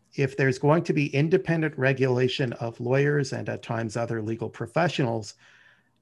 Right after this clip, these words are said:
in exchange for, or as part of that independent regulation,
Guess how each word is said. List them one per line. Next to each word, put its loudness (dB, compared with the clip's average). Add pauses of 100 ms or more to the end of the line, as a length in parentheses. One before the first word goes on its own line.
in 6
exchange 2
for, 4
or 0
as -4
part 4
of 0
that -2
independent -4
regulation, -6